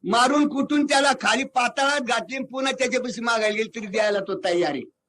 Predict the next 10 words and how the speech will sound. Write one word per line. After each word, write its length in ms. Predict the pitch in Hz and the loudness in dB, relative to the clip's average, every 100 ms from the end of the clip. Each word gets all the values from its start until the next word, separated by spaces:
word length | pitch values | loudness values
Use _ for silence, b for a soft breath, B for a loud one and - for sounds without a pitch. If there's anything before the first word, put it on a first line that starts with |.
| _ _ _ _ _ _ | _ _ _ _ _ _
इथे 320 | 214 226 302 294 | -8 0 2 2
परमेश्वर 440 | 269 262 247 247 | -2 -2 -6 -6
आहे 100 | 220 | -6
बाबा. 300 | 208 202 190 180 165 151 135 113 _ _ _ _ _ _ - | -2 -2 -2 -2 -2 -2 -6 -12 _ _ _ _ _ _ 0
तेव्हा 260 | 214 262 269 | 4 6 4
ती 280 | 269 277 | 0 -2
लक्ष्मी 380 | 262 262 262 277 | -2 -2 -4 -4
म्हणते, 320 | 262 254 262 | -4 -4 -6
"मी 160 | 262 262 | -4 -2
जात 240 | 226 262 | 2 2